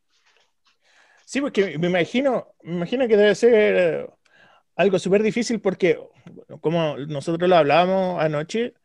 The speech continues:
eh, ustedes los geólogos van mucho a terreno, onda, como que tienen que ir a ciertos lugares y tienen que pasar por, por pantanales y, y, y cosas así, eh, subirse arriba de una liana y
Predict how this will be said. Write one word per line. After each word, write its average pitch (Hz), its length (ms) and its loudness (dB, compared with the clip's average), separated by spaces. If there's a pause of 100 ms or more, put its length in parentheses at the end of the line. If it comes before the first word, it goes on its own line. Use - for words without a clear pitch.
(720)
eh, 160 720 2 (680)
ustedes 202 360 4
los 214 140 2
geólogos 202 480 2 (140)
van 190 340 0
mucho 208 400 0
a 214 60 0
terreno, 180 340 0
onda, 147 720 -2 (720)
como 156 160 -4
que 165 140 0
tienen 190 260 2
que 196 100 0
ir 196 140 4
a 180 60 0
ciertos 185 300 -2
lugares 185 840 4
y 151 80 -2
tienen 180 220 -2
que 160 140 -4
pasar 175 320 -4
por, 165 480 0 (1000)
por 156 180 -2
pantanales 156 880 0
y, 139 360 -6
y, 151 380 -6
y 147 40 -4
cosas 151 300 -4
así, 160 320 -4 (180)
eh, 147 160 -6
subirse 165 400 -2
arriba 160 300 2
de 156 60 4
una 151 160 -2
liana 147 600 -2
y 127 240 -12